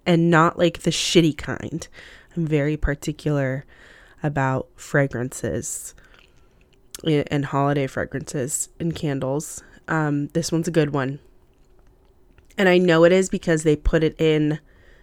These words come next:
a few different products,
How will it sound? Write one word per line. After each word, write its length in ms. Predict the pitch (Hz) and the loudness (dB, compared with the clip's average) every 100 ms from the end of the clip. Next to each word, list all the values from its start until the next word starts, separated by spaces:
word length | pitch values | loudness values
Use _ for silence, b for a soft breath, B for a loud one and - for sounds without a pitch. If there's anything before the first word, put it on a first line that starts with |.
| b b b b | b b b b
a 100 | 170 | -10
few 400 | - 170 165 156 | -4 0 2 0
different 440 | 147 160 156 135 | 0 -2 0 -4
products, 800 | - 147 143 123 - - - - | 0 0 2 -2 -6 -12 -12 -14